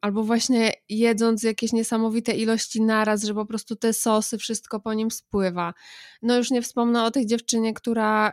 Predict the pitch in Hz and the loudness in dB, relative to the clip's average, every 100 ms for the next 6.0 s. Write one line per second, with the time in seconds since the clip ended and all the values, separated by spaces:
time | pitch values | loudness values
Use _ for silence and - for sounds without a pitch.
0 | - 208 214 208 214 214 208 214 - _ | -2 0 0 0 -2 0 0 -2 -6 _
1 | _ - 208 214 202 202 202 202 208 214 | _ 0 2 2 2 2 2 2 2 2
2 | 214 202 202 202 202 196 202 190 180 190 | 2 0 0 0 2 0 -2 -6 -6 -6
3 | 196 233 196 202 _ - _ _ 190 196 | -6 -2 -2 -4 _ -20 _ _ -2 0
4 | 147 190 202 190 208 202 202 190 202 202 | 0 0 0 2 2 2 2 0 -4 -4
5 | 208 - 202 202 214 202 202 202 196 190 | -6 -2 -2 0 0 2 0 0 0 -2